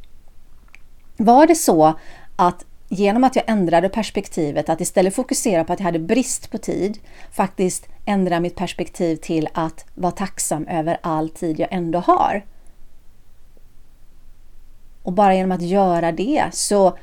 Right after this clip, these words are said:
blev det ett skifte i mig. Att helt plötsligt så upplevde jag att jag hade mer tid. Helt plötsligt så såg jag tomhet i min kalender som jag inte ens hade uppmärksammat förut. Jag såg med andra ögon på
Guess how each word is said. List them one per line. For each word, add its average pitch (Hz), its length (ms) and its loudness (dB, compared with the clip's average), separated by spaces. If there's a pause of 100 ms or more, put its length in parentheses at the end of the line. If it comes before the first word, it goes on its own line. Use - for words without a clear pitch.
(260)
blev 247 280 2
det 185 60 0
ett 196 100 -4
skifte - 600 -4
i 170 160 0
mig. 175 380 0
Att 190 160 0
helt 190 140 0
plötsligt 320 360 0
så 196 100 -2
upplevde 165 800 -2
jag 254 260 6 (880)
att 240 160 -6
jag 240 60 -2
hade 196 460 -2
mer 170 480 0 (140)
tid. - 500 -2 (800)
Helt 262 260 2
plötsligt 196 480 0
så 202 100 -6
såg 160 600 0
jag 165 220 8 (560)
tomhet 269 760 6
i 220 60 0
min 196 160 0
kalender 180 420 0
som 226 120 0
jag 294 100 6
inte 330 120 0
ens 175 120 2
hade 170 260 4
uppmärksammat 185 800 0
förut. 196 760 0 (680)
Jag 226 120 2
såg 233 320 4
med 214 140 0
andra 208 380 0
ögon 202 560 2
på 160 420 6